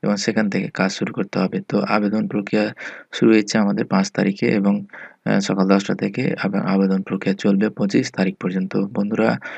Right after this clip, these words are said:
ফেব্রুয়ারি মাসের পঁচিশ তারিখ পর্যন্ত বিকাল পাঁচটা পর্যন্ত চলবে। তো আবেদন প্রক্রিয়া সাধারণত, উম, যে কাজটি করা হয়, আবেদনে আপনার ইউজার আইডি থাকে এবং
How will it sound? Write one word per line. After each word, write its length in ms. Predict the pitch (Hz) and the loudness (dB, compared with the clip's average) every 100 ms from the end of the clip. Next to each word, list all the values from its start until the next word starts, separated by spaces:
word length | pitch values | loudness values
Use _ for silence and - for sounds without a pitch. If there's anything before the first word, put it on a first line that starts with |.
| - - | -10 2
ফেব্রুয়ারি 440 | 107 101 110 107 | 2 4 2 4
মাসের 400 | 101 98 - - | 2 0 0 -4
পঁচিশ 400 | - 104 107 110 | -2 -2 -2 -2
তারিখ 260 | - 101 98 | 0 0 0
পর্যন্ত 520 | 101 98 101 98 110 | 2 2 4 2 2
বিকাল 440 | 120 127 101 92 | 2 2 0 -2
পাঁচটা 340 | - 98 - - | -2 -4 -2 -6
পর্যন্ত 360 | 98 107 101 | -4 -4 -2
চলবে। 440 | 101 107 107 120 147 - - - - - - | -2 0 2 2 0 -4 -12 -12 -12 -10 0
তো 120 | 117 113 | 0 2
আবেদন 360 | 107 123 127 | 4 4 4
প্রক্রিয়া 340 | 123 120 - 110 | 4 2 2 0
সাধারণত, 480 | 107 104 104 101 | 2 2 2 2
উম, 1000 | 113 110 - _ _ _ 131 113 110 107 | 2 0 -2 _ _ _ -4 -2 0 0
যে 220 | 98 107 101 | 2 2 2
কাজটি 360 | 101 98 - | 2 0 -4
করা 260 | - 98 98 | 0 2 2
হয়, 200 | 104 123 | 2 2
আবেদনে 380 | 104 98 98 101 | 2 2 2 2
আপনার 220 | 98 101 | 2 4
ইউজার 280 | 98 101 101 | 4 4 4
আইডি 200 | 98 104 | 4 2
থাকে 280 | 110 107 135 | -2 0 2
এবং 420 | 123 98 98 | 2 4 4